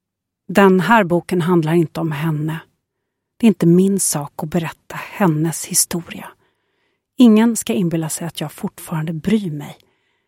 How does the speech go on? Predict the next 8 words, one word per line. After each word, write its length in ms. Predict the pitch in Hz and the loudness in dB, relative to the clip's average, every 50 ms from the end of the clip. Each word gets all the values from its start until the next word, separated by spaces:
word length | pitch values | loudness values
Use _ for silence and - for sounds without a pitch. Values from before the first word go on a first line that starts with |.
| _ _ _ _ _ _ _ _ _ | _ _ _ _ _ _ _ _ _
Det 80 | - 202 | 0 2
vore 200 | 185 190 175 160 | 4 4 4 4
löjligt 720 | 160 165 175 196 170 139 147 160 170 151 - _ _ - | 4 2 2 0 0 -2 -2 -4 -4 -6 -8 _ _ -12
efter 220 | 170 - - 285 | -12 -8 -6 -4
alla 260 | 294 302 165 156 151 151 | -4 -4 -4 -6 -6 -8
dessa 380 | - 170 - - - - - | -10 -10 -8 -8 -8 -8 -8
år. 400 | - 392 - 180 170 175 180 185 - - _ _ _ _ _ _ _ _ _ _ _ _ _ _ _ _ _ _ _ _ _ _ _ _ _ _ _ | -10 -12 -12 -12 -12 -12 -12 -14 -16 -20 _ _ _ _ _ _ _ _ _ _ _ _ _ _ _ _ _ _ _ _ _ _ _ _ _ _ _
Nej, 340 | - 208 196 220 233 202 - | 2 2 4 4 2 -2 -4